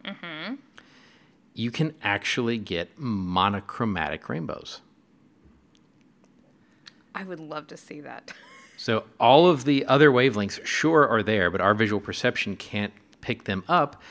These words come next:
Speaker 2: because it's mostly long wavelength energy in the air.
Speaker 1: Oh.
Speaker 2: And so you get a concentration of it, and you'll have, like, an orange sky and this thin red band going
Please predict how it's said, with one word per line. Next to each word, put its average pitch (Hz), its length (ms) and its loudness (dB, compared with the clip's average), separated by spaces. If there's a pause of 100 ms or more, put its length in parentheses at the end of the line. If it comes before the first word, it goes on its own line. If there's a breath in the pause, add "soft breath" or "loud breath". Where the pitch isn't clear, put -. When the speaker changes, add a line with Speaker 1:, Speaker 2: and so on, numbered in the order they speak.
(360 loud breath)
Speaker 2:
because 117 280 0
it's 123 180 0
mostly 101 1040 0 (400)
long 104 640 2
wavelength 95 720 -4 (100)
energy 104 560 0
in 101 140 -8
the 90 160 -8
air. 107 380 -4 (240 soft breath)
Speaker 1:
Oh. 226 500 -8
Speaker 2:
And 113 180 0
so 123 180 2
you 110 200 0
get 117 180 2
a 110 140 2
concentration 117 840 0
of 98 140 -2
it, 107 80 -2
and 110 120 -2
you'll 104 140 -2
have, 110 180 2
like, 98 160 0
an 104 160 -4
orange 113 460 0
sky 104 400 0
and 101 160 -6
this 95 220 -6
thin 117 680 -8
red 92 380 -8
band 87 340 -10
going - 240 -16